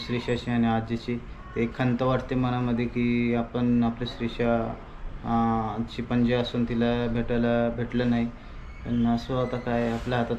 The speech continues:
तर काय नव्हतं, आता जे झालं ते झालं. तर वाईफचा नववा महिना चालू होता तेव्हा तिला खूप पोट दिसत होतं.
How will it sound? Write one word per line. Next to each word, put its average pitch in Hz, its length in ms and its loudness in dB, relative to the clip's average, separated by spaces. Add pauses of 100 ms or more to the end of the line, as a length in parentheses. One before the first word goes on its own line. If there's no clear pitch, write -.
तर 123 60 -2
काय 123 200 -2
नव्हतं, 123 340 -2 (920)
आता 120 180 -4
जे 120 180 -2
झालं 120 380 2
ते 131 100 -2
झालं. 131 300 2 (1800)
तर 123 240 -8
वाईफचा 123 380 -6
नववा 127 300 -4
महिना 131 280 -4
चालू 127 260 -8
होता - 260 -10
तेव्हा 127 460 -6
तिला 131 160 -6 (140)
खूप 135 100 -4 (120)
पोट 131 140 -4
दिसत 123 320 -6
होतं. 120 240 -4